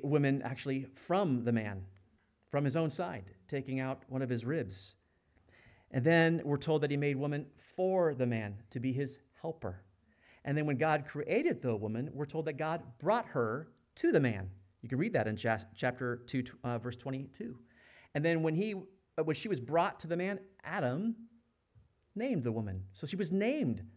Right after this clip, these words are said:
by the man. And you see all those things. And why was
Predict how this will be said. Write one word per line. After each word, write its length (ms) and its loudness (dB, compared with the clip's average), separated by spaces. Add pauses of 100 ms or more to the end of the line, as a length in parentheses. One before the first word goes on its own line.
(200)
by 400 0
the 80 -2
man. 320 -8 (560)
And 100 0
you 60 2
see 280 -2
all 300 2
those 240 2
things. 400 0
And 140 -2 (180)
why 380 0
was 280 6